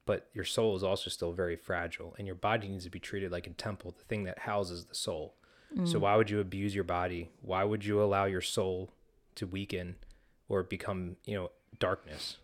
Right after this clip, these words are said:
Speaker 2: Yeah.
Speaker 1: You know, those are things that, you know, we were blessed with, and I feel like we need to give back to our Creator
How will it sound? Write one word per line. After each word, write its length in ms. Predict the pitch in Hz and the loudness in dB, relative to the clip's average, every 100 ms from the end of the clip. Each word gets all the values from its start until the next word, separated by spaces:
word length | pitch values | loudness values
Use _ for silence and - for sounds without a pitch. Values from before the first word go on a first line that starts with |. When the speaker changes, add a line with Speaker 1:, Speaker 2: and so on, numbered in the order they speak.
| - _ _ _ _ | -20 _ _ _ _
Speaker 2:
Yeah. 240 | - 156 151 | -4 -2 -2
Speaker 1:
You 80 | 101 | -4
know, 180 | 95 90 | -4 -6
those 360 | 95 101 110 110 | -4 2 4 6
are 100 | 113 | 4
things 360 | - 107 107 98 | 2 0 0 2
that, 280 | 92 92 | 0 0
you 80 | 113 | -2
know, 100 | 95 | -4
we 220 | 90 98 98 | -4 -2 -2
were 80 | |
blessed 380 | 90 104 104 - | 0 2 2 2
with, 320 | 120 131 - - _ - | 0 0 -4 -18 _ -8
and 140 | 101 | -8
I 60 | 87 | -4
feel 220 | - 95 | 0 0
like 200 | 95 - | 0 -2
we 140 | 101 | -4
need 240 | 104 107 101 | -4 -4 -4
to 120 | 104 | -4
give 360 | 92 98 87 - | -2 -2 -2 2
back 340 | 107 117 - | 4 4 0
to 120 | - | 0
our 140 | 101 92 | 2 2
Creator 600 | - 104 90 90 90 90 | 0 -2 -2 -4 -4 -6